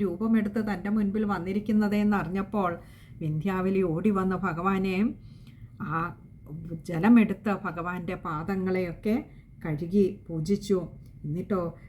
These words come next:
"ചിത്രം ചിത്രം സകലമപി സ പ്രാർപ്പയത്തോയ പൂർവം."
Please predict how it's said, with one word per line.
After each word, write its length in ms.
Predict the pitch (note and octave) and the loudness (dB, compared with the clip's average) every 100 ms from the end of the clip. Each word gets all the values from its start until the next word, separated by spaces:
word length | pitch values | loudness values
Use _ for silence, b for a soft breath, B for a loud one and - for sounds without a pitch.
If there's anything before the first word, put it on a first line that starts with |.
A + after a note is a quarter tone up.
| B | B
"ചിത്രം 580 | - D3 - C#4+ C#4 B3+ | -10 -10 -4 0 4 4
ചിത്രം 540 | B3 A#3+ - A3 G3+ | 2 0 0 2 2
സകലമപി 800 | G3 - D#3 G#3 B3+ A#3 A3+ G#3 | 2 -4 -2 2 6 6 6 4
സ 160 | G#3 G#3+ | 0 -2
പ്രാർപ്പയത്തോയ 1600 | F#3 - F#3+ D#3+ E3+ - - B3 A3+ G#3+ - - G3+ F#3+ F#3 F#3 | -6 -6 -8 -8 -8 -8 0 4 4 4 -4 -4 -2 0 0 -2
പൂർവം." 720 | F3+ F3+ F3 D#3+ E3 E3+ D#3 | -4 -6 -6 -6 -6 -4 -6